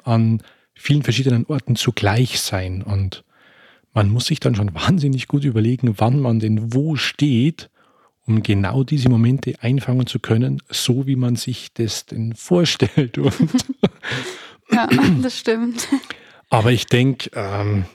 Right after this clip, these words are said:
Speaker 1: mit gewisser Übung ist es natürlich definitiv möglich. Und ich glaub, das ist auch erst so in der letzten Zeit so modern geworden, dass man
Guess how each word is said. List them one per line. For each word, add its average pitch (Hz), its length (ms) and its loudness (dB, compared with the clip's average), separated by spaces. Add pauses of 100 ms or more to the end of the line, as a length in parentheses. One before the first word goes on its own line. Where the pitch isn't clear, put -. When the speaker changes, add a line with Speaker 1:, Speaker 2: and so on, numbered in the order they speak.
(120)
Speaker 1:
mit 120 220 0
gewisser 110 360 0
Übung 147 560 2
ist 117 200 -2
es 107 80 -2
natürlich 101 460 -2
definitiv 123 1120 0 (1500)
möglich. 110 880 2 (160)
Und 120 1160 0 (800)
ich - 200 -10
glaub, - 360 -2
das - 180 0
ist 131 200 0
auch 107 220 -2
erst 131 280 0
so 123 100 0
in 104 120 2
der 101 120 -2
letzten 104 360 -2
Zeit 113 380 -2
so - 100 0
modern 107 420 2
geworden, 110 460 2
dass 104 280 -2
man 95 440 0